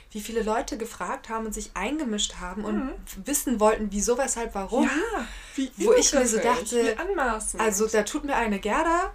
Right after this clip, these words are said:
Speaker 1: die sich von ihrem Freund getrennt hat, wirklich leid.
Speaker 2: Ja,
Speaker 1: Weil ich denke,
Speaker 2: sehe ich
Speaker 1: wie
Speaker 2: auch
Speaker 1: schlimm
Speaker 2: so.
Speaker 1: muss es bei ihr gewesen sein?
Speaker 2: Ganz schlimm. Und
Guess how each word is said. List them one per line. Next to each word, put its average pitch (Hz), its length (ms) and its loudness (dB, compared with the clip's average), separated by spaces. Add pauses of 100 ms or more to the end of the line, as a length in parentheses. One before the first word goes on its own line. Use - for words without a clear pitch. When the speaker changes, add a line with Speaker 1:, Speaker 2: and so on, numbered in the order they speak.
(140)
Speaker 1:
die 240 80 -2
sich 220 160 -6
von 214 140 -2
ihrem 190 100 -6
Freund 262 260 0
getrennt 247 400 -4
hat, 240 220 -4 (180)
wirklich 202 440 0
leid. 170 180 -2
Speaker 2:
Ja, - 160 0
Speaker 1:
Weil 214 100 6
ich 208 60 -2
denke, 226 280 2
Speaker 2:
sehe 226 120 -2
ich 247 60 4
Speaker 1:
wie - 20 0
Speaker 2:
auch - 40 2
Speaker 1:
schlimm 240 220 4
Speaker 2:
so. 208 60 4
Speaker 1:
muss 208 100 -2
es 214 140 -4
bei 185 80 0
ihr 214 180 2
gewesen 190 380 -2
sein? 165 260 -2 (240)
Speaker 2:
Ganz 254 320 -2
schlimm. 220 380 -6 (720)
Und 269 320 8